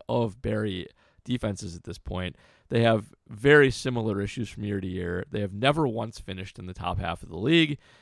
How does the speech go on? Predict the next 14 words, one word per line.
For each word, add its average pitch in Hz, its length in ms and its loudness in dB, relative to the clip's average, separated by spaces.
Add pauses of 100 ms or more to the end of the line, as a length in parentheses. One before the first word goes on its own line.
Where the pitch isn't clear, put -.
(160)
Uh, 110 260 2
and 117 320 -4 (160)
just 151 340 0
by 196 140 6
random 110 720 -2
chance, - 680 -8 (420)
uh, 101 300 0
defense 165 400 -4
is 110 80 -6
very 180 180 2
volatile. - 540 -4
By 151 100 0
random 160 460 0
chance, - 500 -8